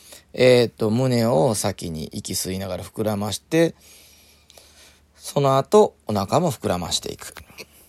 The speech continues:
で、吐く時に、えー、胸を潰して、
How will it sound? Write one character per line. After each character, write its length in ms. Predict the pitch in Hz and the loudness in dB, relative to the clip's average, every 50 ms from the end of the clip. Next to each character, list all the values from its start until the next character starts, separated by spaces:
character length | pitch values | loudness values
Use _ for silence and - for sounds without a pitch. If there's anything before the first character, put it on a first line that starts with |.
| _ - - - - _ _ _ - | _ -20 -20 -20 -20 _ _ _ 0
で、 400 | 208 202 226 233 214 190 196 - | 4 6 8 8 6 4 2 -4
吐 220 | - - 170 160 - | -2 -2 0 0 2
く 60 | - | 2
時 340 | 165 147 139 - - 113 104 | 4 2 4 2 0 0 0
に、 400 | 110 143 175 180 180 175 175 - _ _ _ - - _ - _ _ | 2 2 2 2 2 0 -2 -4 _ _ _ -20 -20 _ -20 _ _
え 640 | - 143 135 131 127 117 110 104 101 98 92 87 - - _ _ _ _ _ _ - | 2 4 6 6 6 6 4 4 2 0 -2 -4 -6 -10 _ _ _ _ _ _ -4
ー、 40 | |
胸 180 | 127 117 107 104 | -2 0 0 0
を 100 | 101 98 | 0 -2
潰 340 | 87 - - 98 95 98 98 | -4 -6 -8 -6 -6 -4 -4
し 160 | 95 - - | -4 -4 -6
て、 560 | - _ - 143 151 160 160 160 156 - - | -6 _ 2 4 6 6 6 4 2 0 -2